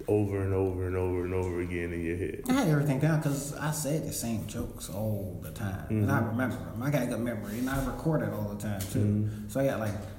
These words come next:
Speaker 2: two other phones with a bunch of recordings on 'em. And all that, and I just record 'em.
Speaker 1: Hmm.
Speaker 2: And so it's pretty easy. It's like remembering a song, basically.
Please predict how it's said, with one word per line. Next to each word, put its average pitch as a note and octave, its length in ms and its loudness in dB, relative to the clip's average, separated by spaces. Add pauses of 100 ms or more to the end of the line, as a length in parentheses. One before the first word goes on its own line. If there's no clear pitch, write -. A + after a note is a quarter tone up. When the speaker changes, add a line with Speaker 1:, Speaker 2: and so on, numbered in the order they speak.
(320)
Speaker 2:
two F3+ 260 4
other C#3 180 4
phones G#2+ 420 0
with G#2 120 0
a - 20 -2
bunch A2 240 0
of G2+ 100 0
recordings G2 460 -2
on G2 160 -2
'em. F#2+ 160 -4 (800)
And A#2 100 0
all A2 80 2
that, G#2 300 2
and G2 80 0
I G#2 40 2
just G#2 280 -2
record A2+ 380 -2
'em. - 120 -4 (320)
Speaker 1:
Hmm. B2+ 220 4 (960)
Speaker 2:
And G#2+ 100 -2
so A2+ 360 -2
it's F#3 140 0
pretty D#3+ 260 2
easy. B2+ 280 0
It's - 200 -4
like F3+ 160 2
remembering D3 440 4
a G2+ 80 -4
song, - 480 -4
basically. - 400 -10